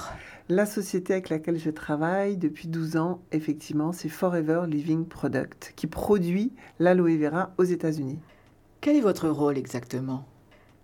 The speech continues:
Speaker 1: Eh bien, moi, je suis à mon compte. Donc, mon rôle en tant que manager, c'est d'accompagner. Donc, quand les gens démarrent, souhaitent eux-mêmes produire un complément de revenu, on démarre toujours pour avoir un complément de revenu. Et après, ben, voilà, d'aider les personnes à trouver leurs premiers clients, puis après de,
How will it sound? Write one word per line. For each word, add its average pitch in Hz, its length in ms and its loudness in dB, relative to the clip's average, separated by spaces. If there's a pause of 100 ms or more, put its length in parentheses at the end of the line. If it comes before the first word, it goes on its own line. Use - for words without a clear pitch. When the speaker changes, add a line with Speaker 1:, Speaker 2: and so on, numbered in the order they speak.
(280)
Speaker 1:
Eh 180 40 4
bien, 202 280 4
moi, 208 180 2
je 208 60 -4
suis 185 100 2
à 160 40 6
mon 156 120 4
compte. 233 460 -2 (440)
Donc, 160 180 2
mon 202 220 6
rôle 202 280 4
en 170 160 2
tant 180 280 2
que 180 160 0
manager, 170 680 4
c'est 160 320 -2
d'accompagner. 175 800 2
Donc, 156 220 0
quand 165 100 2
les 160 140 6
gens 170 180 4
démarrent, 160 580 2 (320)
souhaitent 180 640 0
eux-mêmes 196 300 4
produire 165 440 0
un 156 60 4
complément 165 500 4
de 170 60 0
revenu, 190 240 2
on 175 160 4
démarre 160 320 4
toujours 190 400 0
pour 220 240 6
avoir 160 240 4
un 151 60 4
complément 156 420 2
de 147 80 0
revenu. 151 320 0 (760)
Et 175 120 8
après, 180 420 2
ben, 165 240 4
voilà, 151 300 2
d'aider 160 300 4
les 180 100 4
personnes 170 560 0
à 156 100 4
trouver 180 280 2
leurs 156 160 2
premiers 160 520 2
clients, 156 540 0
puis - 100 -2
après 180 380 0
de, 151 220 2